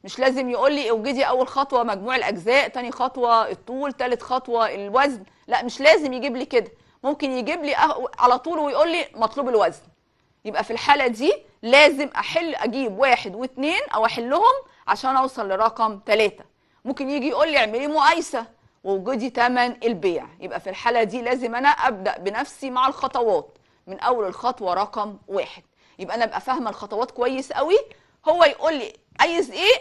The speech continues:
أنا هشوف برضو إن أنا هبدأ من الأول. يعني هو قال لي دلوقتي اوجد أو اعمل مقايسة لإيجاد تمن البيع بعد إضافة الأرباح، يبقى أنا عارفة إن في خطوات أنا بمشي عليها. إيه هي الخطوات اللي أنا بمشي عليها؟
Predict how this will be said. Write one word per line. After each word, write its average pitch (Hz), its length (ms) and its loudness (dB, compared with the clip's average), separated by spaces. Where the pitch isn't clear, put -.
أنا 262 160 2
هشوف 254 180 -6
برضو 247 280 2
إن 247 80 -6
أنا 262 260 -2
هبدأ 220 360 2
من 262 180 -2
الأول. 156 380 -4
يعني 214 240 4
هو 262 160 0
قال - 160 2
لي 254 120 -4
دلوقتي 208 580 0
اوجد 196 460 -4
أو 214 140 4
اعمل 202 420 2
مقايسة 302 500 2
لإيجاد 214 440 4
تمن 240 380 0
البيع 208 360 0
بعد 202 320 6
إضافة 180 440 0
الأرباح، 277 600 2
يبقى 196 220 -6
أنا 240 120 -2
عارفة 247 440 2
إن 196 180 -12
في 262 200 -8
خطوات 220 720 -2
أنا 190 200 -6
بمشي 226 420 -2
عليها. 185 380 2
إيه 302 60 2
هي 320 140 2
الخطوات 285 440 0
اللي 277 100 -2
أنا 285 120 0
بمشي 285 320 -2
عليها؟ 240 440 4